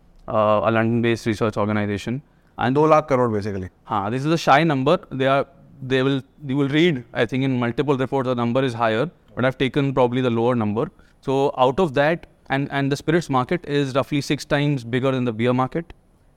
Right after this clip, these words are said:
Speaker 1: and one fifty times almost the wine market in India. So wine market is just fifteen hundred crores. Um, so I think when you eva-, evaluate a business, you have to evaluate a spirits business differently than a beer business, than a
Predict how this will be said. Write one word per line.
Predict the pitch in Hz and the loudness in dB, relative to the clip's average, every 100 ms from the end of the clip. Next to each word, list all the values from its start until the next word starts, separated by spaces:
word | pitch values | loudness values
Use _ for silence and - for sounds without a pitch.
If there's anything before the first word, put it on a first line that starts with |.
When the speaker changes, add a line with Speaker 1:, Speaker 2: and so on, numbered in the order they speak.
| - | -6
Speaker 1:
and | 120 123 127 120 - _ _ | -2 -2 -2 -4 -8 _ _
one | 131 123 156 170 | -12 0 2 2
fifty | 160 - 160 | -4 -2 0
times | 147 139 135 | 2 0 0
almost | 127 127 135 120 | 0 0 -2 -2
the | 127 | 0
wine | 117 117 117 | 2 2 2
market | 104 113 110 | 0 -2 -2
in | 104 | -2
India. | 95 92 - _ _ | -2 -4 -8 _ _
So | 135 | 2
wine | 139 | 2
market | 147 139 147 | 0 0 0
is | |
just | 143 - | 0 -2
fifteen | 131 143 | -4 0
hundred | 123 120 - | 0 -2 -2
crores. | 104 117 - - _ _ _ _ | -4 -4 -8 -20 _ _ _ _
Um, | 117 113 110 - _ _ | 0 2 0 -6 _ _
so | 147 | 0
I | |
think | 160 | 2
when | 156 | 2
you | 170 | 2
eva-, | 143 127 | 2 2
evaluate | 139 127 135 156 160 - - | 2 2 2 2 0 -2 -6
a | 135 | -2
business, | 131 131 185 - | -2 0 -2 -2
you | 143 | -4
have | 131 120 - | 0 -2 0
to | 143 143 139 131 143 - | -2 0 -2 -4 -10 -6
evaluate | 123 120 127 139 | 0 2 2 0
a | 139 | -2
spirits | - 143 156 131 | -2 0 0 -2
business | 135 123 139 | -4 -2 -4
differently | 120 - 135 135 151 175 - _ _ _ - | -6 -6 -6 -2 -4 -4 -14 _ _ _ -2
than | 123 123 | 0 0
a | 135 | 0
beer | 131 139 131 | 2 2 2
business, | 135 123 151 - | -2 -2 -4 -6
than | 120 117 117 | -2 0 2
a | 120 120 | 0 -2